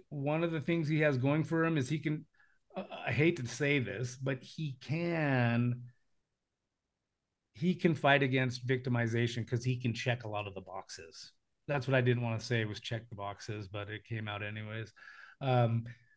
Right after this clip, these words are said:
because he can, okay? He's a first generation American, which is always tough for anybody. Um, to be honest, I am too, but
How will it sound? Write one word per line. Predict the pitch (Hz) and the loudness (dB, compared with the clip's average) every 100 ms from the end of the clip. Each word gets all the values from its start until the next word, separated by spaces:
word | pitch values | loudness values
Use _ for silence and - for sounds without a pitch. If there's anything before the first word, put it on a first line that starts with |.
| _ | _
because | 135 156 | 0 2
he | 147 | 2
can, | 131 156 127 95 82 - - | 0 2 2 2 -4 -14 -10
okay? | 123 127 131 127 - - | -2 2 2 0 -6 -20
He's | - 156 147 123 - _ _ | -10 -4 -4 -4 -10 _ _
a | 147 | -8
first | 123 160 143 | -4 -2 -2
generation | 123 147 139 135 131 - 123 | 0 2 4 4 4 2 4
American, | 123 123 123 117 | 6 4 4 2
which | 113 120 | 0 -2
is | 117 | 0
always | 117 113 113 | 0 0 -2
tough | 104 80 - _ _ | -6 -10 -14 _ _
for | - 117 | -10 -8
anybody. | 113 107 104 90 82 76 - - - | -6 -6 -6 -8 -10 -14 -20 -18 -8
Um, | 110 98 98 - - | -6 -4 -6 -12 -12
to | - | -2
be | 127 | 2
honest, | 131 127 123 - | 4 4 0 -2
I | 120 | 0
am | 120 113 113 | 0 -2 -6
too, | - 190 151 127 | 2 4 6 4
but | 120 | 2